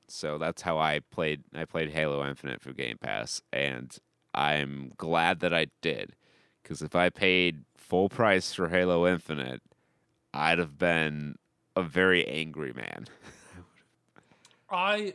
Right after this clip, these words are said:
Speaker 2: I'm still hoping that their D L C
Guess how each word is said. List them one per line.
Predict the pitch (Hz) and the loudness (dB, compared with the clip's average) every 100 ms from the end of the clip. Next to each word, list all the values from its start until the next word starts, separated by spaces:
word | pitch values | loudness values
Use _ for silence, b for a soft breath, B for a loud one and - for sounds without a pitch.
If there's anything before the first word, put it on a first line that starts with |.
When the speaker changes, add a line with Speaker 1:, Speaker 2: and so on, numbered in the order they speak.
| - | -4
Speaker 2:
I'm | 160 190 | -2 -2
still | 202 - 185 175 | -4 -2 -2 -2
hoping | 165 160 151 147 139 139 _ _ _ _ _ 147 | -6 -6 -8 -8 -12 -16 _ _ _ _ _ -4
that | 147 139 139 147 | -2 -2 -6 -8
their | 143 135 131 131 _ 143 | -6 -6 -8 -12 _ -10
D | 147 | -4
L | 156 151 | -4 -4
C | - 143 143 | -8 -10 -10